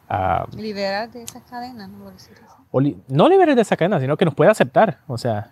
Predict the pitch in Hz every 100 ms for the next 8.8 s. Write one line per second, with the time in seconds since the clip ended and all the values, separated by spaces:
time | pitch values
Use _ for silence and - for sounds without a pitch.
0 | _ 120 107 123 131 139 123 120 113 139
1 | 151 123 123 131 120 127 117 117 117 107
2 | - 110 - 120 123 123 110 110 113 104
3 | 131 131 101 _ _ _ _ _ _ _
4 | 127 123 117 127 160 135 143 151 - 117
5 | 123 156 127 123 113 113 113 107 101 -
6 | - 127 147 110 117 _ _ 113 110 131
7 | - 127 135 135 131 135 131 127 117 147
8 | 139 107 101 110 113 95 95 -